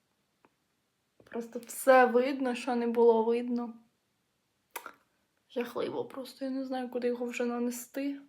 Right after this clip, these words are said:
Просто подивіться на спонжик, як він виглядає після семи шарів макіяжу. Ми могли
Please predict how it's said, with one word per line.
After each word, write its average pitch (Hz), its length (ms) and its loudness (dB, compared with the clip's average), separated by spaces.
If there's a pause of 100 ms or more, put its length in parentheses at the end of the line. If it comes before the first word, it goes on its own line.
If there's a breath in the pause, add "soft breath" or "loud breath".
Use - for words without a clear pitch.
(460)
Просто 233 400 -8
подивіться 233 440 -2
на 233 120 -6
спонжик, 262 640 -6
як 233 200 -6
він 226 160 -4
виглядає 240 640 -6
після 233 360 -6
семи 254 680 -2
шарів 254 420 0
макіяжу. 240 340 -4
Ми 226 140 0
могли 247 380 0